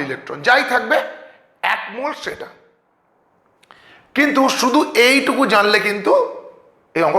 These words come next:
করতে পারবে না। আমাদের যেটা জানতে হবে, এই এক মোল আর কিসের কিসের সঙ্গে সমান এবং মোল বের করার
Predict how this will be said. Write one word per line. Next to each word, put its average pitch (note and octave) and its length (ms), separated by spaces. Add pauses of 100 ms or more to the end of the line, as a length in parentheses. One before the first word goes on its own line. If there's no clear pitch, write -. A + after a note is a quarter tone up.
করতে - 240
পারবে - 260
না। - 60 (640)
আমাদের B3 280
যেটা C4 140 (120)
জানতে F#3 300 (100)
হবে, C3 200 (680)
এই B3+ 80 (480)
এক - 80 (160)
মোল F3+ 200 (360)
আর - 80 (100)
কিসের A#3+ 320
কিসের A3+ 280
সঙ্গে A#3 200 (100)
সমান C#3 280 (460)
এবং A#3+ 140 (200)
মোল B3+ 180 (100)
বের A3+ 200
করার F#3 220